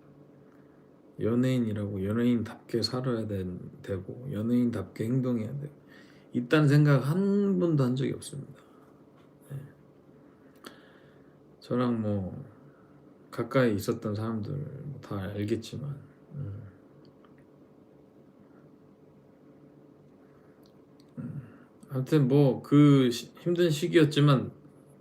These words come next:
이겨내려고 정말 많이 노력을 했고, 몸까지 안 좋아졌을 때는 진짜 다 포기하고 싶었던 적도 있었고, 예. 하지만 이겨냅니다.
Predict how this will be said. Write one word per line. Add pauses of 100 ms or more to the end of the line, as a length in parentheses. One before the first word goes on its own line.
(160)
이겨내려고
정말
많이
노력을
했고, (1000)
몸까지 (180)
안
좋아졌을
때는
진짜
다
포기하고
싶었던
적도
있었고, (360)
예. (720)
하지만
이겨냅니다.